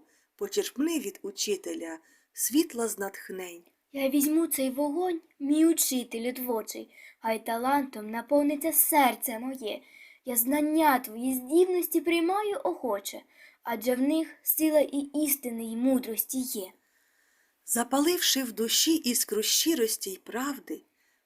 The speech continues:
Speaker 1: педагог-позашкільник до юності йде, і у погляд допитливий знову й назавжди він частинку безмежності ніжно кладе. Ти візьми цей вогонь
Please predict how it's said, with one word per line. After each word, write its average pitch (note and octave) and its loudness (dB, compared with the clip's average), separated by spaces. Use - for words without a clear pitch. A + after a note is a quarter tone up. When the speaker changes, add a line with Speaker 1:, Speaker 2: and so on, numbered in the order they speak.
Speaker 1:
педагог-позашкільник C4 0
до C4 2
юності G#3 0
йде, F3 -8
і B3 2
у B3+ 2
погляд B3+ 0
допитливий F3+ 0
знову D#4 2
й D#4 6
назавжди G#3+ -4
він B3+ 4
частинку F4 2
безмежності F#3 -2
ніжно E3+ -6
кладе. F3 -10
Ти A3 2
візьми B3+ 4
цей A3+ 2
вогонь A3+ -2